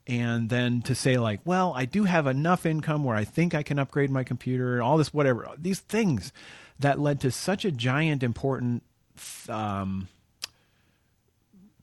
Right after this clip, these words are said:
flow of events, right? The, uh, um, a thing that snowballed after dropping that pedal on, pe-, pebble on the top of a mountain kind of thing. And so that's, and, and that's not the only instance of it, right?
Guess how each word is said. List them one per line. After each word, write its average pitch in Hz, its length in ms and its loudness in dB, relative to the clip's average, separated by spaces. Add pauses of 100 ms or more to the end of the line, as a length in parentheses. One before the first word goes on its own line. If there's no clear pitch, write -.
(520)
flow 143 500 2
of 123 120 0
events, 104 540 -2
right? 107 260 -2 (160)
The, 110 280 -2
uh, 104 200 -4
um, 92 440 -4
a 107 100 -4
thing 160 240 2
that 131 160 0
snowballed 104 840 0 (220)
after 107 500 -4
dropping 113 420 0
that 104 180 -4
pedal 110 280 -4
on, 101 200 -6
pe-, 120 140 -4
pebble 120 360 -6
on 101 120 0
the 98 80 -6
top 104 260 -8
of 101 80 -8
a 98 40 -6
mountain 98 300 -4
kind 92 200 -8
of 92 60 -10
thing. 90 260 -10 (1080)
And 127 640 0 (320)
so 127 440 4 (460)
that's, 135 520 0
and, 143 200 0
and 151 160 4
that's 170 240 2
not 185 180 2
the 160 80 0
only 156 280 2
instance 131 400 0
of 92 140 -6
it, - 100 -12
right? 92 280 -4